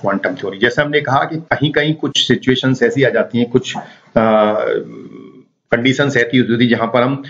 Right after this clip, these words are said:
अ, particle theory और वेव थ्योरी apply नहीं कर सकते। रे थ्योरी, रे concept theory और वेव थ्योरी जहां apply नहीं होती, वहां पर हम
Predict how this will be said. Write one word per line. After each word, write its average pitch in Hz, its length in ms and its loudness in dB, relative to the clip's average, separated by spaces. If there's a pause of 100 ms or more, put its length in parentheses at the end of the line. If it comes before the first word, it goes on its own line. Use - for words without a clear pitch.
(280)
अ, 107 240 4
particle 143 540 2
theory 123 420 2 (460)
और 131 420 2 (280)
वेव 139 420 6
थ्योरी 131 260 4
apply 117 320 0
नहीं 107 200 -2
कर 101 120 0
सकते। 101 300 -2
रे 120 220 2
थ्योरी, 135 420 2
रे 123 120 4
concept 127 440 0
theory 127 240 4
और 143 160 4
वेव 131 260 2
थ्योरी 123 220 4
जहां 107 180 0
apply 110 200 0
नहीं 107 140 0
होती, 135 280 2 (320)
वहां 104 300 4
पर 117 100 4
हम 165 220 0